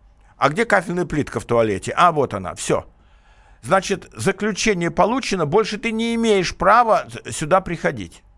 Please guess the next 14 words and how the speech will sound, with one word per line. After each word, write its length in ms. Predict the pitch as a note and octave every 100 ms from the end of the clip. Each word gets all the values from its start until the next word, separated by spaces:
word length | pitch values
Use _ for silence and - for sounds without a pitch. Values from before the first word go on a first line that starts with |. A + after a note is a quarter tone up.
| - - _ _ _ _ _ _ -
Приходят 800 | F3 F3 - F3+ F3 A3 A3+ -
раз 340 | C3 F3 F#3 A#2
за 180 | D3 C#3+
разом. 520 | B2+ A#2+ C#3 G3+ A3 _ _ _ _ _
Вот, 120 | D3
в 60 | C#3
частности, 460 | G3 E3 D3+ C3 D3+
я 120 | D3
тут 200 | D3+ B2
представляю 500 | C#3 B2+ D3+ C#3+ C3+
интересы 360 | A#2+ D3 B2
одного 320 | B2+ B2+ C3+ B2
гаража. 580 | B2+ B2 G#2+ D3+ G3+ - - _ _
Э, 460 | G#2 C3+ B2+ B2